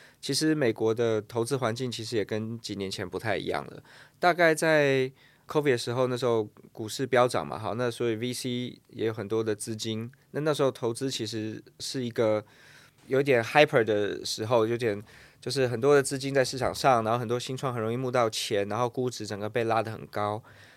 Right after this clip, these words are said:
然后后来整个 crash 之后，现在，呃，在去年很多家新创倒了，那因为很多V C就变得手头很紧，甚至V C自己可能都没有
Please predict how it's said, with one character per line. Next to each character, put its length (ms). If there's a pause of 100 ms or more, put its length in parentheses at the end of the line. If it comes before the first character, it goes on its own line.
(120)
然 120
后 120
后 60
来 180
整 180
个 160
crash 400
之 160
后， 320 (220)
现 180
在， 540
呃， 440 (120)
在 160
去 180
年 340
很 140
多 160
家 160
新 180
创 260
倒 200
了， 320
那 100
因 140
为 240
很 100
多 140
V 160
C 240
就 160
变 160
得 140
手 120
头 160
很 160
紧， 280 (200)
甚 160
至 120
V 120
C 160
自 220
己 140
可 160
能 180
都 140
没 100
有 160